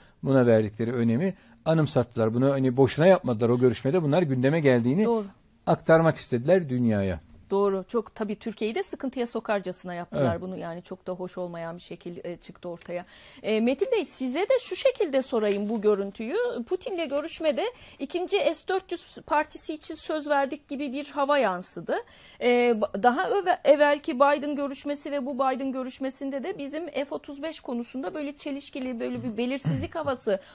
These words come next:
Speaker 2: ortaya çıktı. Çünkü biz parasını verdik, F otuz beşi alamıyoruz. F on altı konusunda da bir müzakere yapıyoruz. Böyle bir, ben doğrusu anlayamadım bu, ıı, şekilde yürütmeyi, işi.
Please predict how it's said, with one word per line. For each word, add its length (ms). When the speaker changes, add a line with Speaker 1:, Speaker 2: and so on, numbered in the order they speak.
Speaker 2:
ortaya 460
çıktı. 420
Çünkü 340
biz 160
parasını 460
verdik, 320
F 200
otuz 240
beşi 220
alamıyoruz. 500
F 180
on 80
altı 260
konusunda 540
da 120
bir 280
müzakere 640
yapıyoruz. 520
Böyle 220
bir, 100
ben 320
doğrusu 420
anlayamadım 720
bu, 360
ıı, 600
şekilde 540
yürütmeyi, 720
işi. 420